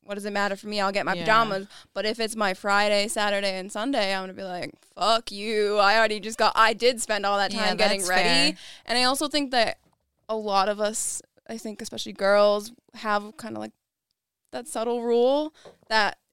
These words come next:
Speaker 1: it's three days. Like, three days to plan.
Speaker 2: Yeah.
Speaker 1: Like, it's not a last minute plan. I'm not going.
Speaker 2: Yeah, I
Speaker 1: If it's
Speaker 2: don't,
Speaker 1: friends, if
Speaker 2: I
Speaker 1: it's
Speaker 2: think
Speaker 1: friends, family, I'll go. It's last minute, whatever. But if it's an,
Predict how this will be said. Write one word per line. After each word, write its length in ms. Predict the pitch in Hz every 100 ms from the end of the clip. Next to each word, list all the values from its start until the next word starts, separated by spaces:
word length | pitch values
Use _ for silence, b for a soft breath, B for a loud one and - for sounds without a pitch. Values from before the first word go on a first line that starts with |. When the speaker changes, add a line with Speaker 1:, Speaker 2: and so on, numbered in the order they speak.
| -
Speaker 1:
it's 120 | -
three 220 | 226 220
days. 320 | 196 175 180
Like, 200 | 196 196
three 200 | - 247
days 500 | 262 254 247 233 - -
to 120 | 240
plan. 640 | - 233 196 185 196 233 - _ _ _
Speaker 2:
Yeah. 180 | 202 196
Speaker 1:
Like, 80 | 175
it's 100 | 165
not 120 | 285
a 60 | 294
last 360 | 254 233 233 254
minute 220 | 240 214
plan. 240 | 226 208
I'm 100 | 202
not 160 | 220 202
going. 540 | 185 151 170 226 247 _ _ _ _ _ _ -
Speaker 2:
Yeah, 360 | 185 185 175 165
I 120 | -
Speaker 1:
If 40 | 202
it's 40 | 277
Speaker 2:
don't, 160 | 311
Speaker 1:
friends, 520 | 262 247 262 349 392
if 60 | 381
Speaker 2:
I 60 | 254
Speaker 1:
it's 80 |
Speaker 2:
think 140 | 294 320
Speaker 1:
friends, 400 | 254 247 262 269
family, 420 | 254 233 247 254 247
I'll 180 | 214
go. 380 | 220 214 208 208
It's 180 | 208 -
last 260 | 214 208 226
minute, 200 | 214 190
whatever. 340 | 208 208 196
But 140 | 190
if 80 | 220
it's 100 | 262
an, 140 | 285